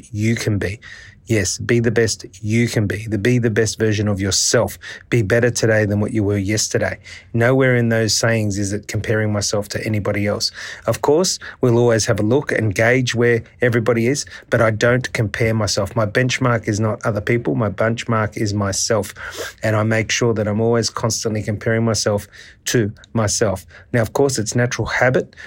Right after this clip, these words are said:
to have a look at where everybody else sits and what everyone else is doing. However, don't let that be the driver. Don't make that the driver of your success, 'cause you will never kick ass in life if you do this.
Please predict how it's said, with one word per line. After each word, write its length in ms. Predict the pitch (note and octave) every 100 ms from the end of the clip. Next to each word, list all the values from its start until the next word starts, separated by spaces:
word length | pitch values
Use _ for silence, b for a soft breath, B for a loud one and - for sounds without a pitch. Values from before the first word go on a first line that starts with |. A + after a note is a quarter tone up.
| B
to 80 | B2
have 180 | A2+ A2
a 40 |
look 180 | A#2 -
at 80 | A2
where 160 | A#2
everybody 340 | A2+ A2 A2 G#2+
else 180 | G#2
sits 340 | - - - -
and 120 | G#2+
what 80 | G#2+
everyone 300 | G#2 G#2+ G#2
else 180 | G#2+ -
is 140 | G2
doing. 320 | B2+ C3+ G#2+ B B
However, 300 | - A#2+ G#2+
don't 280 | G2 A#2+ A#2+
let 200 | B2 -
that 180 | A2+ -
be 140 | G#2+
the 100 | G2
driver. 480 | F#2 G#2 G#2 G2 F#2+ -
Don't 200 | A#2+ A#2
make 180 | B2
that 200 | B2 A2
the 80 | -
driver 280 | G2+ A2 G#2+
of 340 | G2+ - G#2+
your 240 | G2+ G#2 G2+ B B
success, 480 | - A2 - G2+ -
'cause 180 | -
you 80 | G#2+
will 80 | G#2
never 220 | A2 A2
kick 260 | A#2 A2+ G2
ass 260 | G#2 G2
in 80 | A2
life 240 | G2+ F#2+ -
if 160 | F#2+
you 60 | G#2
do 220 | F#2 G#2
this. 240 | G2 -